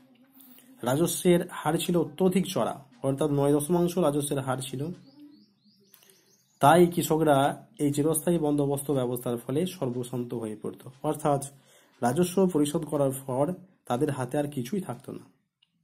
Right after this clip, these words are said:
সমস্তটাই কিন্তু রাজস্ব পরিশোধ করতেই চলে যেত।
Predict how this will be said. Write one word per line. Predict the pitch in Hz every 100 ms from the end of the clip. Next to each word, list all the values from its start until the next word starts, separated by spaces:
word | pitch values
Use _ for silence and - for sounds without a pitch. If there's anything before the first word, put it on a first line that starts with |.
| -
সমস্তটাই | - - 139 151 165 147
কিন্তু | 131 120 151 226 - _ _ _ _ _ _ _ _ _ _ _ - - - - - -
রাজস্ব | 123 139 151
পরিশোধ | 143 127 127
করতেই | 123 120 -
চলে | - 120
যেত। | 107 117